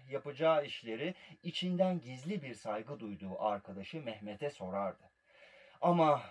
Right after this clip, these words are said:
sonunda yine kendi bildiğini yapardı. Onun sorması Mehmet'ten kendi düşüncesine uygun bir cevap alıp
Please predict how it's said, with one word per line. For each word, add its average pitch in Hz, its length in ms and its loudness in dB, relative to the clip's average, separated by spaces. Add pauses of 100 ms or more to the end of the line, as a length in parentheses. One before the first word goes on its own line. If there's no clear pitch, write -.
sonunda 143 520 2
yine 143 300 -2
kendi 135 380 -4
bildiğini 101 460 -6
yapardı. 90 500 -8 (800)
Onun 254 300 4
sorması 208 760 0
Mehmet'ten 170 680 0
kendi 151 400 -8
düşüncesine 135 680 -6
uygun 123 420 -8
bir 113 180 -6
cevap 110 380 0
alıp 143 300 -2